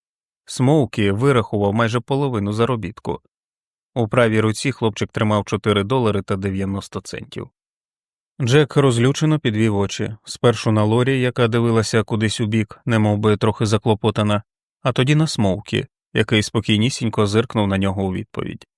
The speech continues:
«Це шахрайство», делікатно сказав він. «Джеку, це неправда. Глянь на ціни в меню».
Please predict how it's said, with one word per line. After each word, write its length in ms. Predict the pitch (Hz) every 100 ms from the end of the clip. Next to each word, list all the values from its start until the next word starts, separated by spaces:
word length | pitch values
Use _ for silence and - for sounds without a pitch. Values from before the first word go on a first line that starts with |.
| _ _ _ _ _ _ _ _ _ _
«Це 420 | - 131 131 127
шахрайство», 840 | - 139 - 147 156 - - 95 - _ -
делікатно 640 | 104 101 101 98 - 98
сказав 420 | - 95 98 95
він. 240 | 95 98 - _ _ _ _ _ _ _ _ _ _ _ -
«Джеку, 400 | 113 120 110 110
це 180 | 104 123
неправда. 640 | 143 151 92 90 101 - _
Глянь 400 | - 110 113 110
на 100 | 117
ціни 320 | 110 - 98
в 60 | 92
меню». 340 | 95 95 82